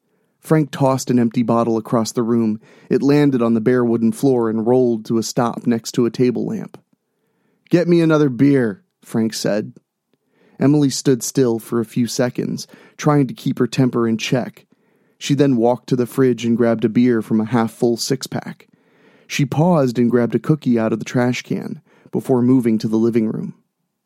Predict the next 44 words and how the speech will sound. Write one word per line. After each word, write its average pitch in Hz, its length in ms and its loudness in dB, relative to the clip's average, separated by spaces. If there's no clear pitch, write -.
"Here's 180 280 2
your 214 80 4
beer," 196 380 2
Emily 113 300 0
said, 117 340 -4
trying 113 320 0
to 110 80 -4
sound 110 400 -2
cheerful. 120 540 -2
She 143 200 -2
sat 151 320 0
a 120 80 0
beer 131 340 2
on 110 140 2
the 117 120 2
end 120 200 2
table 110 320 0
next 110 260 -2
to 113 100 -2
Frank's 117 380 -2
prized 117 480 0
recliner. 113 720 -2
"Also, 165 480 0
here's 208 300 2
one 208 100 4
of 190 60 2
the 156 80 0
cookies 196 420 0
I 120 80 2
made 117 220 0
for - 100 -6
you," 113 300 -2
she - 180 0
said, 110 360 0
sitting - 280 0
a 110 60 2
cookie 120 320 -4
down 113 400 2
next 113 260 -2
to - 80 -4
the 110 80 0
bottle 110 300 0
of 110 100 -4
beer. 117 420 -2